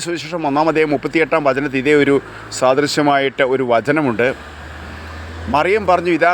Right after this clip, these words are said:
കർത്താവിൻ്റെ ദാസി, അവിടുത്തെ വചനം പോലെ എന്നിൽ സംഭവിക്കട്ടെന്ന്." മറിയം ദൈവത്തിൻ്റെ കൽപ്പനകൾക്കും പ്രമാണങ്ങൾക്കും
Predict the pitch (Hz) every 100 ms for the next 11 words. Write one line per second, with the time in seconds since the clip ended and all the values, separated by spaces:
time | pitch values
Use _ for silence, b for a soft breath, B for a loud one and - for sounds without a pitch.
0 | 147 143 160 160 160 160 139 143 143 175
1 | 170 143 139 156 131 127 156 165 156 147
2 | 139 139 131 113 123 120 113 101 87 80
3 | - - - - - B B - 131 147
4 | 160 196 - - _ - - 143 151 160
5 | 165 156 160 160 - - 139 - 165 160
6 | 151 - 160 160 - 139 139 143 151 151
7 | 151 143